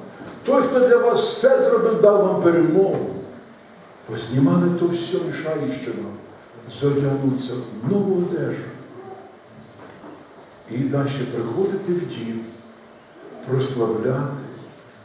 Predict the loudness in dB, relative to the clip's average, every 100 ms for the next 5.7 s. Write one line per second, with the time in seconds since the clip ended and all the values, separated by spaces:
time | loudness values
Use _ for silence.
0 | -20 -8 2 4 4 0 0 0 2 0
1 | -4 -10 -14 -16 -20 -20 -20 -18 -10 2
2 | 4 6 6 4 2 0 -4 -2 -2 -2
3 | -2 -4 -6 -10 -12 -12 -12 -10 -2 0
4 | 2 0 0 0 0 -2 -4 -4 -4 -6
5 | -6 -8 -2 0 2 0 -4